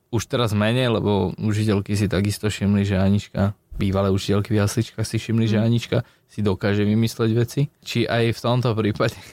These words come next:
Speaker 1: to bolo také, že áno, jasné, áno, idete na Aliašku, alebo sa začali naozaj, že,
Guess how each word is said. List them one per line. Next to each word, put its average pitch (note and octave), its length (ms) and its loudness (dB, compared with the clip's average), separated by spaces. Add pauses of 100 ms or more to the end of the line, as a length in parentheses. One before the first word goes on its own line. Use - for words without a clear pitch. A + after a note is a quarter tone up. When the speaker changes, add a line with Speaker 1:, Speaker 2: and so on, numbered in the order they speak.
(140)
Speaker 1:
to - 100 -12
bolo A#2+ 220 2
také, A2+ 260 -2
že G#2+ 140 0
áno, G2+ 400 2
jasné, G2+ 420 0
áno, - 380 0
idete - 340 -6
na F2 160 0
Aliašku, G2+ 380 0
alebo F#2+ 340 0
sa G2+ 160 -2
začali G2 340 -2
naozaj, G2 400 2
že, - 120 -8